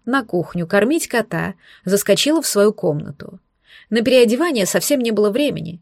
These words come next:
да и вряд ли мне нашлось бы платье лучше, чем то, что было на мне. Я только сбросила передник и поправила прическу. В этот раз, когда я вернулась вниз, подозрительных разговоров не услышала.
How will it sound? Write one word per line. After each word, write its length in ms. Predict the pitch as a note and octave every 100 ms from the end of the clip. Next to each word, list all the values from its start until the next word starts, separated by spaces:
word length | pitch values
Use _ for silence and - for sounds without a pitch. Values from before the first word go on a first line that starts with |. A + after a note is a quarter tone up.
| _ -
да 140 | D4
и 60 | D4
вряд 260 | F#4 -
ли 60 | F3
мне 160 | E3+
нашлось 360 | E3+ - G3 F3+
бы 140 | E3+
платье 360 | D3 C#4 - F3+
лучше, 280 | A#3 - -
чем 220 | - D#3+
то, 160 | - F3+
что 180 | -
было 240 | E3+ F3 F3
на 140 | F#3
мне. 340 | G3 E3 - - _ _ _ -
Я 140 | F4+
только 300 | F4 A#3 G3
сбросила 480 | D3+ F#3+ - F3 E3+
передник 480 | F3+ A#3+ D4+ C4+ - B3
и 60 |
поправила 440 | A3+ A3+ C4+ C#4 A#3+
прическу. 800 | A3+ A3 - C#3 - - - _ _ _ _ - -
В 80 | G#3+
этот 260 | C#4+ A3+
раз, 300 | A#3+ C#4+ A3+
когда 260 | - F#3 G3
я 60 | F#3
вернулась 460 | F#3+ F3+ F3 -
вниз, 360 | G3+ C#4+ A#3 - _ _ _
подозрительных 760 | D#4+ C#4 A#3 F#3+ A3+ F4 E4+ -
разговоров 520 | G3 F3 E3+ F#3+ -
не 120 | G#3+
услышала. 640 | G#3+ - D#3 - - -